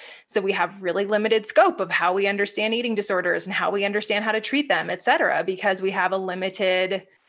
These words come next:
sample that we're <laughs> basing this off of, right? Um, and that's certainly a problem both in sports and sports research, and then also in eating disorder research. So,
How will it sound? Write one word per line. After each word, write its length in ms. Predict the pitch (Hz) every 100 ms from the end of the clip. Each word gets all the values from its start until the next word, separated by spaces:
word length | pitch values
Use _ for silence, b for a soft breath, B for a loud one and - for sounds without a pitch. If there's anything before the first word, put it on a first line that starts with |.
| _ _ _
sample 600 | - 214 285 190 165 190
that 160 | 190 208
we're 100 | 208
<laughs> 140 | 220
basing 360 | 269 - 339 302
this 220 | 240 262
off 260 | 185 - -
of, 280 | 180 - 190
right? 380 | 180 196 240 240 B B B B
Um, 520 | - 196 190 185 185 -
and 140 | 202
that's 260 | 202 - -
certainly 400 | 226 220 226 220
a 60 | 208
problem 420 | 208 196 202 202
both 260 | 226 349 -
in 380 | 226 226 233
sports 840 | 240 - 190 196 311 330 - - - -
and 420 | - 202 196 196 196
sports 380 | - 202 202
research, 500 | 180 190 226 254 262
and 200 | - 190 185
then 100 | 185
also 440 | 175 - 185 180
in 300 | - 190 180
eating 260 | 208 202 180
disorder 400 | 170 170 170 170
research. 480 | 165 - - -
So, 580 | - - 185 180 180 180